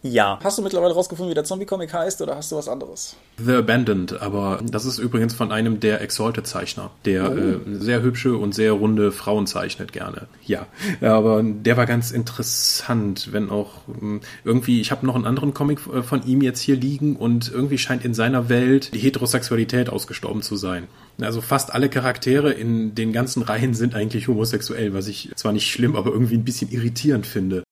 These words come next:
Speaker 1: Aus Neugierde gefragt, betrifft das beide Geschlechter?
Speaker 2: Ja.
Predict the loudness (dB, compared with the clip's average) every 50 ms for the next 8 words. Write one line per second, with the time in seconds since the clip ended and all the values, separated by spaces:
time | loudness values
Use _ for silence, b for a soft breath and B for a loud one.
0 | _ _ -4 -2 -2 -2 -2 0 0 0 0 0 0 0 -2 -4 -2 -4 -6 -6
1 | -6 -6 -6 -6 -2 0 0 0 0 -2 -6 -6 -6 -8 -8 -8 -8 -12 -12 -10
2 | _ -4 -4 -4